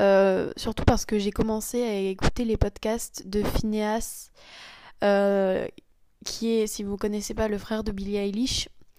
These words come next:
et, euh, sa copine, euh, Claudia Sulewski, et j'ai tellement adoré le concept, et, euh, d'ailleurs, bah, en fait, j'écoute souvent avant de m'endormir, enfin, j'aime beaucoup, mais ça m'apaise, et du coup, ça m'endort, et j'aime beaucoup.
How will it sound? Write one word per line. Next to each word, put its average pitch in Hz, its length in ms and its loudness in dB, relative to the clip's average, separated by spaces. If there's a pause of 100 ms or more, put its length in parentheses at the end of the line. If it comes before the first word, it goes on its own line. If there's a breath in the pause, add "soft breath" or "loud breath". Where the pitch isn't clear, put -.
(460 loud breath)
et, 226 320 6
euh, 190 160 0
sa 202 140 -6
copine, 220 560 -2
euh, 196 400 -2
Claudia 214 440 -4
Sulewski, 214 680 -6
et 202 160 -6
j'ai 202 180 -6 (180)
tellement 240 680 0
adoré 220 480 -4
le 208 160 0
concept, 214 640 -6
et, 202 200 -4
euh, 196 80 -4
d'ailleurs, 202 340 -4
bah, 202 160 -8
en 190 80 -10
fait, 226 200 -6
j'écoute 202 320 -8
souvent 247 320 -8
avant 226 200 -4
de 214 40 -8
m'endormir, 226 440 -2
enfin, 233 220 -4 (360 loud breath)
j'aime 254 240 6
beaucoup, 294 400 8 (280 loud breath)
mais 240 220 4
ça 247 200 0
m'apaise, 233 500 4
et 220 60 0
du 196 120 -8
coup, 233 140 -4
ça 226 160 -2
m'endort, 214 460 -2
et 208 260 -2
j'aime 196 240 -4
beaucoup. 208 340 -8